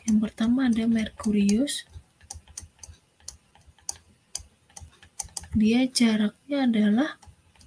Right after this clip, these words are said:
empat puluh delapan, lima puluh delapan ya. Lima puluh delapan kali sepuluh pangkat enam kilometer.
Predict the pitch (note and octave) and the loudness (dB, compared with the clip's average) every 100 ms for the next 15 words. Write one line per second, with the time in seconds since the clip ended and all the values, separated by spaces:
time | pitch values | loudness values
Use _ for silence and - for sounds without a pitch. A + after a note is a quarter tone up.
0 | - - - - _ _ - - A3 - | -20 -12 -12 -12 _ _ -10 -4 -4 -4
1 | - A3+ G#3+ G#3 G3+ F#3+ F#3 G3 G3 B3+ | -4 0 2 2 2 2 0 2 2 2
2 | E4 - - - _ _ _ _ _ _ | -2 -8 -14 -20 _ _ _ _ _ _
3 | _ - A3+ A3 G#3+ - A3 G#3 G3+ A#3+ | _ 0 4 4 4 2 2 2 0 2
4 | A3 G3 A3 - _ _ _ _ _ _ | 4 4 2 -6 _ _ _ _ _ _
5 | - - - _ _ _ _ _ - - | -10 -10 -14 _ _ _ _ _ -20 -20
6 | _ _ _ - - _ - G#3+ G#3+ G#3 | _ _ _ -18 -18 _ -6 0 0 0
7 | - G#3+ G3+ G3+ G3+ - B3 C4 C4+ - | 0 2 2 2 0 -2 -2 0 -2 -4
8 | A3 G#3+ A3 - - A3+ A3 A3+ - G#3 | -2 0 -2 -6 -4 -2 -2 -4 -2 -2
9 | G#3+ - - A3+ G#3+ G#3+ A#3+ A3 - A3+ | 0 -4 -4 -2 2 2 2 -2 -4 -2
10 | G#3+ G#3 G#3 - - G#3 B3 C#4+ | 2 2 2 -2 -4 0 2 0